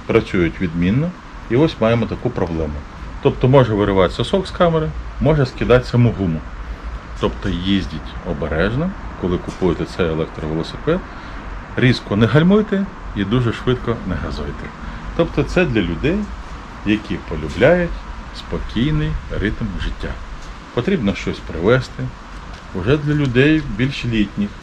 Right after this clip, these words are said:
легко перекинути ногу, не треба через велику раму десь лізти, лізти, шукати драбину, підставляти стільця.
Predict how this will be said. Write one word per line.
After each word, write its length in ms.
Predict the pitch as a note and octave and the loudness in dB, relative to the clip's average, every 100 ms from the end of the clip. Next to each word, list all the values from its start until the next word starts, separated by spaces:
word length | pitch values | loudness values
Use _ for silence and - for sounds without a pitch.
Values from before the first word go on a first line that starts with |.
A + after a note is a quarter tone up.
| - F#2 | -12 -2
легко 300 | A#2 B2 - | 0 0 -4
перекинути 680 | - F#2+ F#2 - F2+ F2 E2+ | -4 -2 0 0 -2 -2 -2
ногу, 400 | E2 B2+ C#3+ D3 - - - - - | 2 2 2 -2 -4 -4 -2 -2 0
не 100 | G2+ | -2
треба 400 | F#2 G#2 F2+ E2+ | -2 -2 0 -2
через 280 | - F#2 F2+ | -2 -2 -2
велику 400 | F2 F#2+ F2+ F2+ | -2 -2 -2 2
раму 320 | F#2 G#2 F2+ D#2 | 4 6 4 -2
десь 200 | D#2+ - F2+ | -4 -4 0
лізти, 320 | A2 G#2+ G#2 - - F2 | 0 0 -2 -4 -4 -2
лізти, 340 | A#2 - G2+ | -2 -2 -8
шукати 440 | - G2+ G2+ - | -8 -4 -2 -2
драбину, 560 | E2 D#2+ E2 G#2 C#3+ B2 | -4 -4 0 4 4 4
підставляти 680 | G#2+ E2 - E2+ F#2 F#2 - | 0 -6 -6 0 2 0 -4
стільця. 540 | - G2+ F2 - D#3+ | -6 -6 -2 4 4